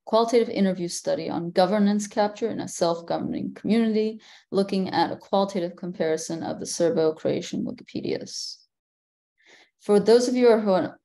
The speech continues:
who are unfamiliar with the Croatian Wikipedia case, uh, for about a decade, at least twenty eleven to twenty twenty, a small group of far-right editors took over the governance mechanisms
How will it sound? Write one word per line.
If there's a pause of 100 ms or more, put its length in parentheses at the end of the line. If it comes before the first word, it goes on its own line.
who
are
unfamiliar
with
the
Croatian
Wikipedia
case, (440)
uh,
for
about
a
decade,
at
least
twenty
eleven
to
twenty
twenty,
a
small
group
of
far-right
editors
took
over
the
governance
mechanisms